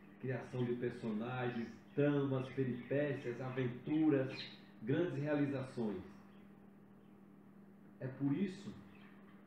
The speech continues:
que escrever é um ócio muito trabalhoso. É um ócio porque te dá muito prazer.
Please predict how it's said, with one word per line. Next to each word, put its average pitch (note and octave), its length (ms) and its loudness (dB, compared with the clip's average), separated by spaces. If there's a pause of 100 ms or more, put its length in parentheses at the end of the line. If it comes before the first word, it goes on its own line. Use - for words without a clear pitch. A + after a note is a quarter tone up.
(420)
que C#3+ 80 -2
escrever D3 840 2 (320)
é C#3+ 80 -6
um C#3 240 0
ócio C3+ 340 -2 (140)
muito D#3 320 -4
trabalhoso. G#2+ 600 0 (840)
É A2+ 60 -4
um G#2+ 160 0
ócio C3 280 -2
porque B2+ 220 -8
te C3 120 -6
dá B2 120 -6
muito B2 580 -4
prazer. F#2 400 -8